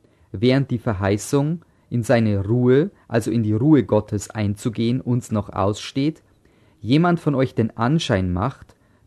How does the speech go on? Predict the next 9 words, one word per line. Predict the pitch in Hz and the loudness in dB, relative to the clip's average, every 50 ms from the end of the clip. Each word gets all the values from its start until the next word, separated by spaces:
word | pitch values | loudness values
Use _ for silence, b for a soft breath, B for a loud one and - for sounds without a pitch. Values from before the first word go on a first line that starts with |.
| - | -2
dahinter | 131 127 117 110 120 120 120 - - 135 135 139 - _ _ _ _ | 0 0 2 2 0 0 -2 -2 -2 -2 -2 -2 -4 _ _ _ _
zurückgeblieben | - - 170 165 151 156 156 - - - 120 101 - 101 104 104 98 92 | -4 0 2 4 4 4 2 0 -2 -2 -2 0 2 0 0 0 0 -6
zu | - - | -4 -4
sein." | 104 87 104 95 85 82 80 85 95 - _ _ _ _ _ _ _ _ _ _ _ _ _ _ _ _ _ _ _ _ _ _ _ _ _ b b b b | -4 -2 -2 -2 -2 -2 -4 -8 -10 -16 _ _ _ _ _ _ _ _ _ _ _ _ _ _ _ _ _ _ _ _ _ _ _ _ _ b b b b
Eine | - 127 135 | 0 0 0
Verheißung | - - 143 123 110 107 - - 139 123 | 2 2 0 2 2 0 0 0 -2 0
hat | 135 131 - | 0 -2 -4
zwei | - - 131 123 131 | -2 0 2 2 2
Seiten. | 135 - 113 92 90 85 - - - | 2 2 0 0 0 -2 -6 -12 -18